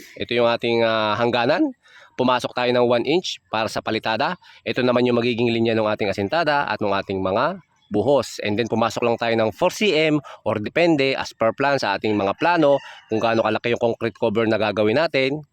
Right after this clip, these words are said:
Pumasok lang tayo ng four C M at gaya na sabi ko, depende sa nakalagay sa ating plano na magiging linya ng ating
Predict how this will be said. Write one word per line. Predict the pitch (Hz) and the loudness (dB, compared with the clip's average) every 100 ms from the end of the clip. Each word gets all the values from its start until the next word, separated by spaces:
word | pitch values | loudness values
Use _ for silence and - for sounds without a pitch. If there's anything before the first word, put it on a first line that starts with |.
| _ | _
Pumasok | 104 104 - | -2 -2 -2
lang | 110 107 | -4 -2
tayo | 117 123 110 | 0 2 2
ng | 104 98 | 2 2
four | 135 139 | 0 0
C | 170 127 | 0 2
M | 135 135 139 | 2 0 -4
at | - | -4
gaya | 113 | -2
na | 110 | 0
sabi | 113 110 | -2 -2
ko, | 107 | -2
depende | 95 - 110 104 92 - _ _ | -2 -2 -2 -2 -6 -10 _ _
sa | - - 104 | -10 -4 -2
nakalagay | 107 107 101 98 113 | -2 -2 -2 -2 -4
sa | 98 87 | -4 -6
ating | 104 | -6
plano | 107 107 104 87 _ | -4 0 0 -2 _
na | 113 | -2
magiging | 117 170 170 | 0 2 2
linya | 160 156 147 | 2 4 4
ng | 135 123 | 4 2
ating | 120 135 147 165 | 0 0 -2 -4